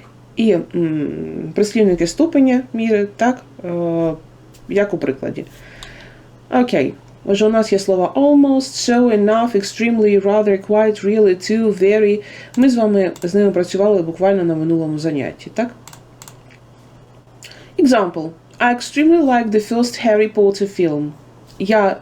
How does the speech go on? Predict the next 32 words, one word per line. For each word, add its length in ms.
дуже, 480
надзвичайно 680
люблю, 360
подобається 540
мені 260
перший, 480
е, 160
фільм 260
про 200
Гаррі 220
Поттера. 380
It's 260
the 120
best 460
fantasy 600
film 300
ever. 440
Це, 360
ну, 140
найкращий 580
ф-, 240
е, 440
фан-, 200
е, 40
фільм 260
фентезі. 500
M 160
three 520
Gen, 340
е, 60
isn't 560
as 60